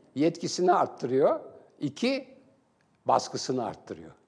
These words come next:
Yetkisini ve baskısını arttırdıkça daha çok başarısız oluyor, daha çok yetki ve daha çok baskı ortaya çıkıyor. İşte bu Anayasa Mahkemesi'ne saldırının esası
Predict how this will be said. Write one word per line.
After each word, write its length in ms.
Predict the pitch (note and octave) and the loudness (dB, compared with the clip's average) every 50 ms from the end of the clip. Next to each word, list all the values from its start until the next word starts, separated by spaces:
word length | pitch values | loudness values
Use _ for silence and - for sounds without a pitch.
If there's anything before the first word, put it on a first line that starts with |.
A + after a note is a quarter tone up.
| _ _ _ _ _ _ _ _ _ _ _ _ _ _ | _ _ _ _ _ _ _ _ _ _ _ _ _ _
Yetkisini 640 | G#2+ D3+ F3 F3 F3 - - F3+ - - A3 A#3 A3 G3+ | 2 4 4 4 2 -2 -8 -6 -2 0 2 4 4 4
ve 120 | F3 C#3+ | 4 6
baskısını 580 | - - - - - - - - F3+ F3+ E3+ E3+ | 6 4 4 2 -4 -12 -4 0 2 4 6 6
arttırdıkça 640 | F3 F3 - - G3 F3+ E3+ F3 - - D3+ B2+ B2 | 6 6 4 2 2 2 2 0 0 2 2 4 8
daha 200 | D3+ G3 G#3+ - | 8 8 8 6
çok 220 | A3+ G#3+ - - | 4 2 4 4
başarısız 540 | G#3 D3+ - - D#4 F3 E3 D3+ - F#3 F3 | 4 4 4 2 0 0 0 -2 -2 0 4
oluyor, 480 | F3+ E3+ E3 E3 F3 A3 D#4 G#4 F#4+ - - - D#3 | 4 4 6 6 8 8 6 6 2 -4 -8 4 8
daha 220 | F3+ G#3+ A#3+ A3 | 8 8 8 8
çok 240 | - F#3+ D#3+ - D3+ | 6 2 2 2 2
yetki 360 | D3+ D3 C#3+ - - A3 B3 | 0 0 0 -4 -4 0 2
ve 220 | C4 F3+ G3 A3 E3 | 4 4 4 6 6
daha 220 | D#3 E3+ E3+ E3 | 6 6 6 6
çok 240 | - F#3 - - - | 4 0 0 0 -2
baskı 400 | A#2 G#2 - - - D#3 C3+ - - - - - - _ - | -2 -2 -2 -4 -2 -2 -2 -2 -4 -10 -20 -20 -20 _ -6
ortaya 440 | A2+ A#2+ A#2 - - A#2+ A2+ G2 | -6 -4 -4 -2 -2 -2 -2 -2
çıkıyor. 240 | - - - C#3+ C#3+ | -6 -8 -8 -8 -8
İşte 240 | D#3+ - - F3 E3 | -6 -4 -4 -2 2
bu 80 | A3 G#3 | 2 2
Anayasa 440 | A3 B3 C#4+ D4 A3+ D#3+ - D#3 | 4 4 4 2 2 2 2 2
Mahkemesi'ne 600 | C3+ D#3 E3+ E3 - - D3 C3+ - - C#3 A#2 | 2 2 2 0 0 -2 -2 -2 -2 -4 -6 -8
saldırının 640 | G#2 - - F#3 F#3 F3+ D#3+ D3 C3 B2 A#2+ A#2 A2+ | -6 0 2 4 4 4 2 0 -2 -2 -2 -4 -4
esası 640 | B2 E3+ E3 - E3 C3+ A#2+ G#2 - A#3 C4+ C4+ | -4 -6 -2 0 0 0 0 0 0 0 0 0